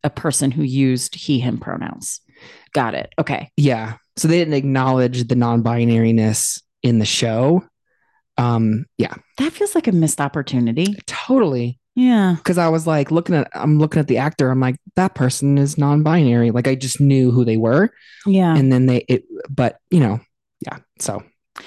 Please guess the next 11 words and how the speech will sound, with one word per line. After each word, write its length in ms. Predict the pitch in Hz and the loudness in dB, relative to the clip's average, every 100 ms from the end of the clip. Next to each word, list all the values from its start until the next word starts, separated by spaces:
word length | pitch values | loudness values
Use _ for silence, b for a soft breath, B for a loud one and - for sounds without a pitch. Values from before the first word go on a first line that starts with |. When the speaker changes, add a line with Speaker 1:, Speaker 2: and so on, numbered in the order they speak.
| B B | B B
Speaker 1:
I 80 | 196 | -4
did 200 | 185 233 | 0 0
have 200 | 208 185 | 0 0
one 160 | 190 180 | 0 2
of 80 | 170 | 2
these 160 | 160 | 0
moments 360 | 160 156 160 170 | 2 2 0 0
when 140 | 165 | 0
we 100 | 160 | 2
were 160 | 151 151 | 2 0
watching 680 | 143 143 - 165 165 165 | -2 -4 -2 -2 0 -2